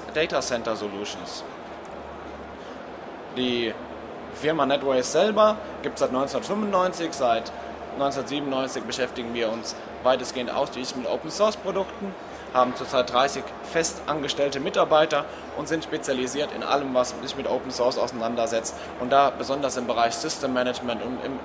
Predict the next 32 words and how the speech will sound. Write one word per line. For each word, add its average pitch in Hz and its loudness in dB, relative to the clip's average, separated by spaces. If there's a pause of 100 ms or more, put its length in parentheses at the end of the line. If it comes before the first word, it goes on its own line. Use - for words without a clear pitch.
Datencenter-Bereich. 104 -2 (1000)
Eine 131 0
kurze 160 -2
Übersicht 185 2 (160)
zu 147 -4
unseren 139 -2
Kunden, 208 -2 (1400)
ein 143 -4
ganz 170 2
kurzer 196 2
Ausflug, 196 2 (720)
vielleicht 170 6
kommt 196 0
der 143 6
eine 170 4
oder 135 4
andere 170 2
Ihnen 156 -2
bekannt 160 0
vor, 160 2 (600)
bei 131 8
Fragen 147 6
können 170 -2
wir 160 0
Ihnen 143 2
auch 131 2
gerne 147 2
noch 127 -2
weitere 139 6
Informationen 123 -2
dazu 104 -2
geben. 95 -6